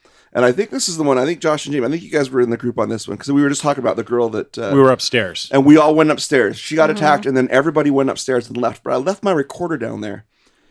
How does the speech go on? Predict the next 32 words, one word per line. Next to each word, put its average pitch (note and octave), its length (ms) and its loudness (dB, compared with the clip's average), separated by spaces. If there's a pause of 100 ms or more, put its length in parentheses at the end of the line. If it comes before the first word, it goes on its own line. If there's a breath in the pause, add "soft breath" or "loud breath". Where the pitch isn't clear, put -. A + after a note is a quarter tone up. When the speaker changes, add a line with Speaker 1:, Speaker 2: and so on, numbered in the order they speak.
(360)
Speaker 1:
And A#2+ 320 0 (180)
you E3 120 -8
can G3 140 -4
hear A#3 180 -2
people G3 300 -4
talk C#3+ 260 0
upstairs, G#2+ 420 -4
like, - 140 -8
if A2+ 80 -8
someone's D3 280 -4
talking, A2+ 440 -4 (680)
right? A#2 220 0
You G#2+ 60 -14
can A#2 120 -4
hear C3 140 0
the B2 80 0
chairs A#2+ 400 -2
moving A2+ 400 -4
and A2 100 -4
you A2 60 -12
can A2 100 -10
hear, B2 160 -2
like, G#2+ 380 -2
the, G#2+ 180 -6 (120)
the A2 100 -4
low B2+ 280 4
mumble A#2+ 460 2
of F2+ 80 2
Speaker 3:
Like G3+ 140 0
the G3 80 0
Speaker 1:
just F#3 100 0
Speaker 3:
muffle? F#3+ 380 0